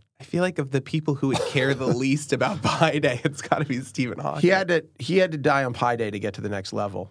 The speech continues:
Speaker 2: People don't realize that there's a cosmic, a cosmic code that he'd cracked
Speaker 1: <laughs>
Speaker 2: if he died. So maybe it was like, I saw a tweet and they were like, um, he was born on the anniversary of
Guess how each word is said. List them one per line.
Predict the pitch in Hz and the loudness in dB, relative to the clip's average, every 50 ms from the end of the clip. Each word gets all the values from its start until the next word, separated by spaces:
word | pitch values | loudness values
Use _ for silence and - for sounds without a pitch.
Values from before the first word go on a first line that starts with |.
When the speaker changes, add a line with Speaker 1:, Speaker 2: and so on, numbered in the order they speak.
| - | -6
Speaker 2:
People | - 127 113 117 | -4 -2 0 0
don't | 113 110 104 | 0 0 -2
realize | 101 101 98 98 98 98 - 101 98 - | -2 -2 -2 -2 -2 -4 -6 -6 -6 -6
that | 107 101 95 | -6 -6 -6
there's | - 101 98 98 | -6 -8 -6 -6
a | 98 | -8
cosmic, | 101 - 113 107 104 101 101 101 98 95 95 - - - | -4 -2 -2 -2 -2 -2 -4 -4 -4 -6 -6 -10 -10 -6
a | 120 113 | -6 -6
cosmic | - - 123 117 117 104 104 107 104 98 | -2 0 0 0 0 -2 -4 -6 -6 -6
code | - - 104 107 110 | -4 -2 -2 -2 0
that | 107 110 98 | -2 -2 -4
he'd | 101 104 - | -4 -8 -6
cracked | - - 113 107 107 104 165 208 - - - 208 165 - | -4 -4 -2 -2 0 0 0 -2 -2 0 0 0 0 0
Speaker 1:
<laughs> | - - - - - | -8 -20 -20 -10 -6
Speaker 2:
if | - 110 - | -4 -2 0
he | 139 | 0
died. | 120 113 123 117 113 113 117 120 113 - - - | 0 2 2 4 4 2 0 -2 -4 -8 -10 -4
So | - - 196 | 0 2 4
maybe | 240 | 4
it | 269 | 4
was | 277 262 - | 2 2 2
like, | 247 196 - | 2 2 2
I | 165 | 0
saw | 160 - 247 254 - | 0 0 0 0 0
a | |
tweet | - - - 175 170 156 | -2 0 0 0 0 0
and | 120 120 | 0 0
they | 120 | 0
were | 120 120 | 2 2
like, | 123 117 113 113 - - - _ _ _ _ _ - | 2 0 0 -2 -4 -12 -20 _ _ _ _ _ -2
um, | - 131 127 123 123 120 117 - - - - | 0 2 2 2 0 -2 -4 -8 -10 -12 -8
he | - - 151 | -2 -2 0
was | 135 123 | 0 -2
born | 117 113 110 127 131 147 160 175 190 202 214 | -4 -2 0 2 4 4 4 2 2 0 0
on | - - - 135 135 135 135 135 131 127 131 127 - _ _ _ _ _ _ _ _ _ _ _ | -2 -2 0 0 2 2 2 0 0 -2 -4 -6 -8 _ _ _ _ _ _ _ _ _ _ _
the | - 123 - - - - - | -2 -2 -2 -2 -12 -4 0
anniversary | 127 139 151 160 147 139 147 147 143 - - 143 139 - | 0 2 2 2 2 2 0 0 0 -2 -2 -2 -2 0
of | - 107 107 107 104 98 92 - - | -2 -2 -2 -2 -2 -4 -6 -10 -16